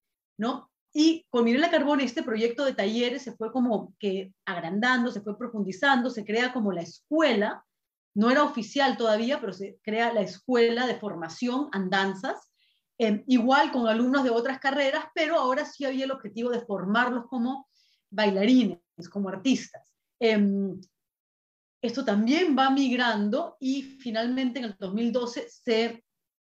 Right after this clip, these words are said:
eh, crea la Facultad de Artes Escénicas,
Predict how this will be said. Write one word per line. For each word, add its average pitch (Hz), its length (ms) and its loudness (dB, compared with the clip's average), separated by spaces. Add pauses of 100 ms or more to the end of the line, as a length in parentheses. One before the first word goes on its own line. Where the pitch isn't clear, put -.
(360)
eh, 202 320 0
crea 240 420 6
la 196 120 -2
Facultad 196 400 -2
de 226 60 6
Artes 233 240 0
Escénicas, 254 560 -2